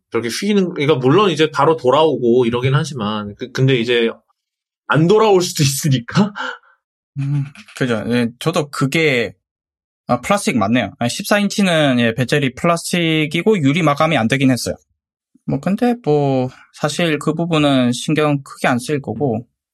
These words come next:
Speaker 2: 그런데 이제 아몰레드 노트북, 쓰는 노트북들이, 뭐, 엘시디도 가끔 그런데, 요새 보면은, 어,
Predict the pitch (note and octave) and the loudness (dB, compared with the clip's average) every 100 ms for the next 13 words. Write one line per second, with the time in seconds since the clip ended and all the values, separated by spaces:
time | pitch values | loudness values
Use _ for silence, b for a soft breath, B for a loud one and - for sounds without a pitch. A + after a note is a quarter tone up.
0 | _ _ _ _ _ _ _ _ - E3+ | _ _ _ _ _ _ _ _ -4 0
1 | G3+ G3+ D#3 D3+ A#2 F3+ B3 C4 C4 A#3 | 2 0 0 0 2 2 4 2 2 2
2 | G3+ F3+ D#3+ D3+ C3+ A#2+ B2 - - E3+ | 2 2 2 2 2 0 -2 -4 -2 -2
3 | D#3+ D3+ _ _ _ _ - F#3+ F#3 C3 | 0 -4 _ _ _ _ -6 0 2 0
4 | A#2 E3+ D3+ B2 A#2 C3+ A#2 D#2 D2 - | 0 -2 -2 -2 -2 0 -2 -4 -4 0
5 | A#2+ - - A#3 A#3 A3 G3+ C3 A2 C3 | 0 0 -2 -2 -2 -2 -2 -2 -2 -2
6 | A#2+ D#2 _ _ _ _ _ _ _ _ | -4 -6 _ _ _ _ _ _ _ _
7 | _ _ _ _ C3 C3+ D#3+ D#3+ D3+ D3+ | _ _ _ _ -2 0 2 2 2 2
8 | C#3+ C#3+ F#3 A#3 B3+ - A#2+ B2 B2 A#2+ | 4 4 4 2 2 -2 0 2 4 2